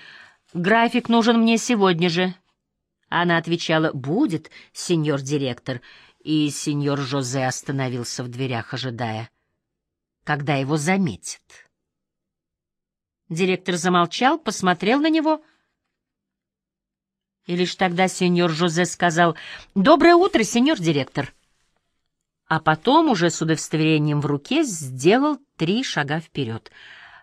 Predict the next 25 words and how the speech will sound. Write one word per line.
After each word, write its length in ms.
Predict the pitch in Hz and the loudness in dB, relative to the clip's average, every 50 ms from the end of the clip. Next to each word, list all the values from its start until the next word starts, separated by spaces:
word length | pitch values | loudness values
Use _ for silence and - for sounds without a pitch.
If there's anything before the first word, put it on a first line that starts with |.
| _ _ | _ _
«Как 320 | - 131 - 175 160 - | -10 -4 -4 -2 0 2
вы 60 | 170 | 2
можете 320 | 165 160 151 - - 160 156 | 2 2 0 -2 -2 -2 0
убедиться, 460 | 151 160 160 208 302 302 - - 165 | 0 0 0 -2 -4 -4 -4 -6 -6
я 220 | 139 131 147 185 | -4 -2 -2 -2
сотрудник 560 | 196 - - 139 - - 131 160 170 196 190 | -4 -4 -6 -8 -6 -6 -6 -6 -4 -4 -4
главного 400 | 143 123 120 120 120 135 156 160 | -4 -4 -6 -6 -6 -4 -4 -4
управления 560 | 165 147 - - 123 110 104 117 127 135 135 123 | -4 -4 -4 -6 -8 -6 -6 -8 -8 -6 -8 -8
загс. 460 | 113 110 101 - - - - - - _ _ _ _ _ _ _ _ _ _ _ _ _ _ _ _ _ _ _ _ _ _ _ _ | -8 -10 -12 -12 -14 -14 -16 -16 -18 _ _ _ _ _ _ _ _ _ _ _ _ _ _ _ _ _ _ _ _ _ _ _ _
У 80 | - 151 | -6 -6
меня 220 | 143 131 120 131 | -4 -4 -4 -6
служебное 560 | 139 - - 165 120 113 110 110 120 127 127 | -8 -6 -6 -6 -6 -6 -10 -8 -8 -8 -8
дело». 320 | 110 101 - 107 - - - _ _ _ _ _ _ _ _ _ _ _ _ _ _ _ _ _ _ _ _ _ _ _ _ _ _ _ _ _ _ _ _ _ _ _ _ _ _ _ _ - | -8 -10 -12 -14 -16 -18 -20 _ _ _ _ _ _ _ _ _ _ _ _ _ _ _ _ _ _ _ _ _ _ _ _ _ _ _ _ _ _ _ _ _ _ _ _ _ _ _ _ -6
Директор 520 | 175 175 214 214 220 208 208 - 214 202 - | 0 2 4 4 4 2 0 0 -2 -2 0
движением 540 | - 190 180 196 185 185 202 190 190 185 180 | -2 0 0 0 0 0 0 0 0 0 0
руки 200 | 185 175 - 185 | -2 -2 -2 -2
обозначил, 640 | 180 175 180 180 170 175 175 170 165 - 165 165 | 0 0 0 0 0 0 -2 -2 -2 -4 -6 -6
что 320 | - - - - 165 160 - - - - - - _ _ _ _ _ _ _ _ | -6 -6 -4 -4 -4 -4 -4 -10 -20 -20 -20 -20 _ _ _ _ _ _ _ _
в 240 | - - - - | -14 -12 -10 -4
предъявлении 880 | - 214 220 202 180 196 190 247 226 196 226 233 233 202 170 156 151 151 | -2 0 0 0 0 0 0 0 0 0 2 2 2 2 2 0 -2 -4
документов 720 | 147 147 165 - - 180 180 175 165 151 - - 160 - | -4 -6 -6 -4 -2 -2 0 0 -2 -2 -4 -6 -6 -2
нет 220 | 247 320 392 - - | 0 0 0 0 0
необходимости, 800 | 339 330 - - 294 285 262 277 262 262 247 - - - 247 240 - - - - _ - | -2 -2 -2 -2 -2 0 0 0 -2 -2 -4 -4 -6 -6 -6 -6 -8 -18 -20 -18 _ 0
и 120 | 277 320 | 0 2
осведомился: 960 | - 254 262 - - 180 175 160 156 156 160 160 156 - - - 156 151 156 | 2 2 0 -2 -2 0 0 0 0 0 0 0 -2 -2 -2 -4 -4 -4 -4